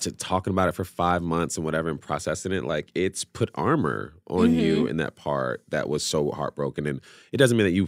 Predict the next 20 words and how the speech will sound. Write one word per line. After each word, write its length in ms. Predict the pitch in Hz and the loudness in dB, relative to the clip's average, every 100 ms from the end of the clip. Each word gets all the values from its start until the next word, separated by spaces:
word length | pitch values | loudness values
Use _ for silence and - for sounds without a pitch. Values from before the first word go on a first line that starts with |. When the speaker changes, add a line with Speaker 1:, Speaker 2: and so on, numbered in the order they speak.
| - | -2
Speaker 1:
probably 200 | - 85 | -2 0
won't 120 | 80 | 0
still 260 | - 87 78 _ - _ _ | 0 -2 -2 _ -20 _ _
have 160 | - 85 | 0 2
moments 280 | 85 87 85 | 4 4 2
where 40 | |
you 60 | 90 | 0
think 180 | 87 82 | 2 0
about 120 | 82 | 0
this 100 | 82 | -2
person 280 | - 85 92 | -2 -2 -2
and 80 | 80 | -6
be 40 | |
like, 180 | 67 - | -8 -6
"Dang," 520 | - - - 202 196 - | 0 2 4 2 0 -4
Speaker 2:
Mm-hmm. 80 | - | -2
Speaker 1:
mm, 200 | 95 69 - | -2 -2 -2
you 140 | 95 | 4
know, 180 | 101 92 | 6 6
but 320 | 85 95 82 | 6 4 4